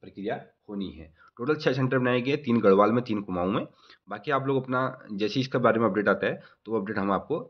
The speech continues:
बताने वाले हैं अगली वीडियो में। जैसे ही अपडेट आएगा तो आप लोग हमारे चैनल से जुड़ जाएं। और अगर आपको ये जो अपडेट आया है इसका, इस, इसका पीडीएफ़ चाहिए या इसका ये फोटो चाहिए तो आप लोग हमारे Telegram चैनल से जुड़ सकते हैं, जिसका लिंक वीडियो के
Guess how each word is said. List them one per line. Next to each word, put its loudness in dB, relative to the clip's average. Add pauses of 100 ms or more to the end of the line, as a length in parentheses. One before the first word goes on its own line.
(140)
बताने 0
वाले 4
हैं -4 (320)
अगली -10
वीडियो -4
में। -4 (260)
जैसे -4
ही 4
अपडेट 2
आएगा 2
तो 0
आप 4
लोग 0
हमारे -2
चैनल 2
से -6
जुड़ 0
जाएं। -2 (220)
और -2
अगर -2
आपको 0 (340)
ये -2
जो 4 (680)
अपडेट -2
आया 6
है 0
इसका, -4 (540)
इस, -16
इसका -2
पीडीएफ़ 0
चाहिए -2
या 6
इसका 4
ये 2 (600)
फोटो -4
चाहिए -4
तो 0
आप 4
लोग 2
हमारे 0
Telegram 4
चैनल 0
से -2
जुड़ -2
सकते -10
हैं, -6
जिसका -2
लिंक 0
वीडियो -8
के 0